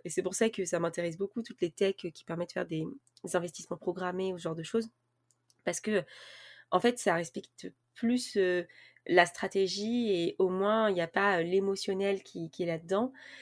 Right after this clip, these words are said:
Et, euh, et c'est vrai que moi, le nombre de fois où j'ai acheté et au final, ça a rechuté juste derrière et t'es dégoûtée.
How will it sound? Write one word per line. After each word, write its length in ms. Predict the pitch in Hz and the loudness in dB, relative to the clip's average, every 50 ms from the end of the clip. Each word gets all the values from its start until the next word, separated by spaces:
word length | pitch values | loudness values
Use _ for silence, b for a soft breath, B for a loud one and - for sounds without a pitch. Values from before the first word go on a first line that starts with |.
| B B B | B B B
Et, 180 | - 175 170 160 | -4 -2 0 2
euh, 440 | 151 151 151 151 151 151 151 160 - | 2 2 2 0 0 0 0 0 -2
et 60 | - 165 | -2 -4
c'est 140 | - - | -2 0
vrai 120 | 190 214 214 | 0 0 2
que 60 | - | 2
moi, 80 | 196 180 | 0 0
le 100 | 170 165 | 0 0
nombre 140 | 175 196 | -2 -2
de 80 | 202 202 | -2 -2
fois 160 | 190 - 214 | -2 0 0
où 20 | 202 | 0
j'ai 120 | 180 185 | 0 0
acheté 320 | 175 170 - - 220 208 | -2 -4 -4 -2 0 0
et 60 | 196 180 | 0 0
au 80 | 165 | -2
final, 260 | 160 - 190 196 190 | -6 -6 -6 -6 -6
ça 160 | 185 - - 202 | -6 -6 -8 -6
a 60 | 170 | -4
rechuté 420 | 170 202 208 - - - - 220 | -4 -6 -6 -6 -8 -8 -6 -6
juste 160 | 190 196 185 | -4 -4 -4
derrière 320 | - 185 185 190 202 202 196 | -4 -4 -2 -2 -4 -4 -6
et 80 | 175 | -8
t'es 100 | - - | -8 -8
dégoûtée. 600 | 160 160 190 196 190 190 190 - - 214 247 233 | -4 -2 -2 -2 -2 -6 -4 2 4 4 4 4